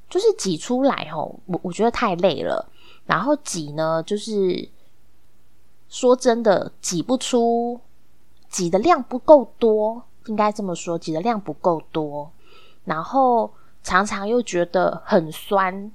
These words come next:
就是脖子也酸，手也酸。那你当然你可以用电动的啦，但是，呃，电动的它的那个力道啊，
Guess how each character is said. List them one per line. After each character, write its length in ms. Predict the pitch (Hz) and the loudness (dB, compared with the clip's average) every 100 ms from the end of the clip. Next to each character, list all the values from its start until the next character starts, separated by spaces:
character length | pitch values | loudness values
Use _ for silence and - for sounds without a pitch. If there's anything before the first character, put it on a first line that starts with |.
| - - - - - - - - - - - - - - | -16 -18 -20 -20 -20 -20 -18 -18 -20 -20 -20 -20 -20 -8
就 100 | 240 | -4
是 120 | 285 | -2
脖 260 | - 180 185 | 2 4 4
子 140 | 196 | 2
也 160 | 170 135 | 0 -2
酸， 340 | - 160 160 | 0 0 0
手 240 | - 151 160 | 0 0 2
也 160 | 143 | 0
酸。 400 | - - 139 123 - - - - - | -2 -6 -6 -8 -14 -20 -20 -8 -2
那 100 | 320 | 0
你 100 | 269 | 2
当 120 | 302 | 2
然 80 | 202 | 0
你 60 | |
可 120 | 151 | 0
以 40 | 202 | 0
用 140 | 202 | 0
电 240 | 190 180 151 | 0 -2 0
动 240 | 160 143 - | 0 0 -4
的 80 | - | -10
啦， 200 | - 143 - - - - - | -8 -10 -10 -18 -18 -18 -4
但 140 | 269 254 | 0 2
是， 280 | 254 240 - - - - - - - - | 2 0 -2 -12 -18 -18 -18 -18 -18 -2
呃， 360 | 190 175 165 165 | 2 2 2 0
电 260 | 302 285 262 | 2 2 8
动 240 | 277 202 | 6 6
的 100 | 165 | 0
它 180 | 156 190 | 0 -2
的 100 | 170 | 0
那 120 | 180 | 0
个 100 | 170 156 | -2 0
力 260 | 208 160 | 0 2
道 180 | - 165 | 6 6
啊， 280 | 135 - - | 4 -6 -8